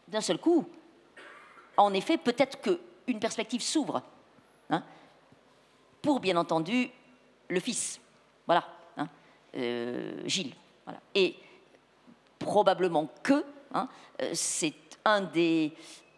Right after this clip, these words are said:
euh, comment dire, une des, une, une des forces qui fait qu'elle va trouver la force. Voilà, c'est ça que je veux dire. Une force presque au sens physique du terme, voyez, voilà. Mais rien n'est expliqué.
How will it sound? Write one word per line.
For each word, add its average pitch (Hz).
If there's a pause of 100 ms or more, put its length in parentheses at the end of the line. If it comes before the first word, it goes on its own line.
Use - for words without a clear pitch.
(140)
euh, 135
comment 160
dire, 160 (160)
une 170
des, 165 (720)
une, 165 (540)
une 185
des 170
forces -
qui -
fait -
qu'elle 170 (960)
va 190
trouver 202
la 196
force. -
Voilà, 139 (360)
c'est -
ça 160
que -
je 175
veux 151
dire. 143
Une 185
force -
presque -
au 196
sens 185
physique 208
du 190
terme, 165 (140)
voyez, 151 (140)
voilà. - (540)
Mais 214
rien 214
n'est 233
expliqué. 254